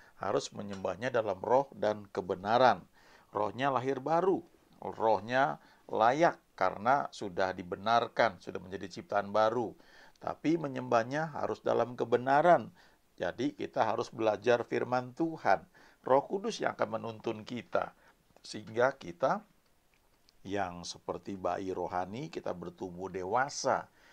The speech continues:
Kita mulai berjalan mengikuti tuntunannya. Kita mulai hidup oleh roh. Kita hidup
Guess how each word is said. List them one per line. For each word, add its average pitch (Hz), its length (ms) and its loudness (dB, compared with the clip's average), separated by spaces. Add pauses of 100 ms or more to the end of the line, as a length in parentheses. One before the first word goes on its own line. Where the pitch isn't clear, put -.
(280)
Kita 113 240 2
mulai 107 240 0
berjalan 107 720 4 (1040)
mengikuti 110 560 -8
tuntunannya. 131 800 -4 (1040)
Kita 120 320 -2
mulai 104 480 -4
hidup 104 320 -4 (240)
oleh 117 320 -2 (240)
roh. 151 320 -2 (640)
Kita 110 720 -2
hidup 117 400 -6